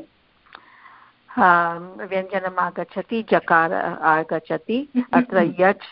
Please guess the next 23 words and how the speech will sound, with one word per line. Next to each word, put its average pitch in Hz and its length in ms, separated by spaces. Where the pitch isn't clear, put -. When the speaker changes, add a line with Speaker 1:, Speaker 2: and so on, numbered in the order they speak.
Speaker 1:
अ, 170 340
यज् 202 480
भवति, 180 580
अ, 170 240
जकार, 180 500
अ, 185 560
शोकम् 175 680
इति, 175 460
अ, 160 180
भवति। 160 540
अ, 170 80
इदानीं 202 640
खरि 226 500
च, 269 80
Speaker 2:
हम्म, 190 120
यज्, 160 440
Speaker 1:
अ, 214 100
Speaker 2:
यज् 175 680
शोकम्, 147 420
अस्तु, 120 300
तदन्-? 139 420
Speaker 1:
तदनन्तरं 196 800
खरि 208 520